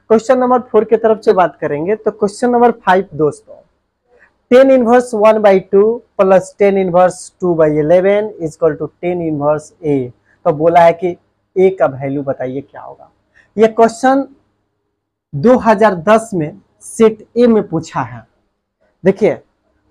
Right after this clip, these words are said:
हम क्यों बोले कि इतना question पढ़ाएंगे, पता है क्यों?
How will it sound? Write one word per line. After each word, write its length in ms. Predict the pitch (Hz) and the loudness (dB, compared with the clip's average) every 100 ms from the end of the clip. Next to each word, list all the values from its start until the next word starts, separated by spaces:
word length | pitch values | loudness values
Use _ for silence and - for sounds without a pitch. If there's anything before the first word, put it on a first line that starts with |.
| - | -4
हम 180 | 220 214 | -2 -2
क्यों 320 | - 269 269 | -2 -2 0
बोले 280 | 165 135 143 | 0 -4 -6
कि 140 | 160 | -6
इतना 240 | 160 175 180 | -6 -6 -8
question 360 | - 165 170 | -8 -10 -12
पढ़ाएंगे, 480 | 160 139 123 120 117 - | -18 -18 -16 -18 -20 -12
पता 200 | 185 233 | -6 -4
है 120 | 175 | -4
क्यों? 280 | 135 139 131 | -6 -14 -14